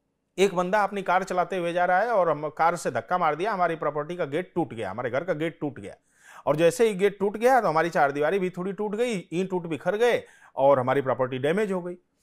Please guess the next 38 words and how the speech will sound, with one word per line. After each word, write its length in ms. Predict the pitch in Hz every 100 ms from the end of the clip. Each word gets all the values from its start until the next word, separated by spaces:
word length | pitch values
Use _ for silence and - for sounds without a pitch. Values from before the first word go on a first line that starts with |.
| _ _ _
अब 120 | 277
ध्यान 240 | 214 220 190
दीजिए, 260 | 127 104 -
अब 140 | 165
अचल 220 | 190 233 240
संपत्ति 400 | 220 196 208 233
हमारी 220 | 208 214
बनारस 380 | 208 202 214 220
में 140 | 208
स्थित 260 | - 214 202
है, 180 | 208 _ _ _
हम 140 | 156 214
इसमें 220 | 220 226
मुकदमा 340 | 208 214 208
कहां 220 | 214 196 202
पे 80 |
दाखिल 280 | 220 208 214
करेंगे? 300 | 214 220 262
बनारस 340 | 190 143 165 185
में 100 | 190
दाखिल 240 | 180 202
करेंगे, 280 | 208 220 262
क्योंकि 260 | 233 185
अभी 160 | 180 175
हम 120 | 180
लोगों 160 | 190 196
ने 60 |
देखा 200 | 185 180
अचल 240 | 240 202 196
संपत्ति 380 | 185 180 180 180
से 100 | 180
संबंधित 320 | 165 170 190
मुकदमा 340 | 185 185 185
वहीं 200 | 165 185
होगा 180 | 202 226
जहां 260 | 196 156 -
अचल 120 | 165
संपत्ति 540 | 156 151 151 247 392